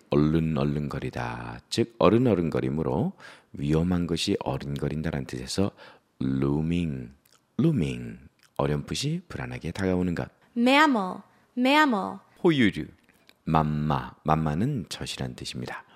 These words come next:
Speaker 1: 젖을 먹고 자라는 동물이 포유류가 되겠습니다.
Speaker 2: Manned by, manned by.
Speaker 3: 몸옷을 갖춘.
Speaker 1: man,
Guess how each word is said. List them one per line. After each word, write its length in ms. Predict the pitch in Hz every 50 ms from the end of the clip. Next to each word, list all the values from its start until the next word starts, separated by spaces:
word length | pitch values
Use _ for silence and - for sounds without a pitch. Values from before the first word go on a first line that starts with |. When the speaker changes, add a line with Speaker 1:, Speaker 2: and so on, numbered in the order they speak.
| - - - - - - - _
Speaker 1:
젖을 260 | - - - - 98 98
먹고 300 | 95 90 - 104 98 90
자라는 480 | - 78 71 71 73 78 85 85 76
동물이 580 | - 67 65 67 76 - - 80 85 147 202 - _ - - - -
포유류가 720 | - - 113 104 98 92 87 - 80 71 - 78 78 80 - -
되겠습니다. 580 | - - 69 - - - 64 - - - - _ _ _ _ _ _ 226
Speaker 2:
Manned 440 | 226 240 254 277 320 320 294 277
by, 340 | - 226 202 202 190 - - - - _ _ _ _ _ _ -
manned 380 | 254 269 277 311 330 302 262
by. 300 | 214 208 190 180 - 65 - - _ _ _ _ _ _
Speaker 3:
몸옷을 400 | 135 127 123 120 123 127 - 175
갖춘. 500 | - - 98 - - - - 107 101 - - _ _ _ _ _ _ _ _ _ _ _ _ _ -
Speaker 1:
man, 520 | 85 85 85 80 76 71 67 64 60 -